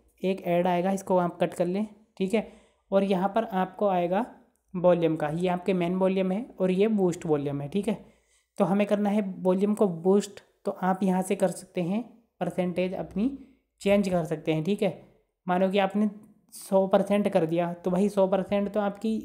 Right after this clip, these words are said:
वॉल्यूम रही है मेन, और सौ परसेंट आपने बूस्ट कर दिया तो डबल हो जाएगा वॉल्यूम, ठीक है।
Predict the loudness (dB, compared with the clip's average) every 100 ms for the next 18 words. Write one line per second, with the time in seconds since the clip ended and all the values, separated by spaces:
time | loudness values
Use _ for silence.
0 | -2 0 2 2 2 0 -2 -4 -2 0
1 | 0 -2 -2 -2 -4 -12 _ _ 0 0
2 | 4 2 2 0 -2 -2 -2 -2 -2 -4
3 | -2 -2 0 0 0 0 2 4 4 2
4 | 0 0 0 -2 -4 -4 -2 -4